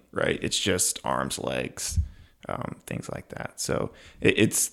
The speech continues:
no gi is similar to wrestling where you can't, like, pull on the singlet, right? You, it's just body parts. Um, but in gi, you can,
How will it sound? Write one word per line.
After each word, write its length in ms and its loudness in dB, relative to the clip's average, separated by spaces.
no 220 8
gi 220 6
is 200 6
similar 360 6
to 120 0
wrestling 440 4
where 100 2
you 80 0
can't, 260 0
like, 220 -6
pull 160 2
on 120 0
the 60 -4
singlet, 460 -4
right? 240 -6
You, 240 -4
it's 160 -4
just 260 -4
body 220 -4
parts. 480 -8
Um, 300 -8
but 160 2
in 120 2
gi, 160 2
you 240 2
can, 260 -6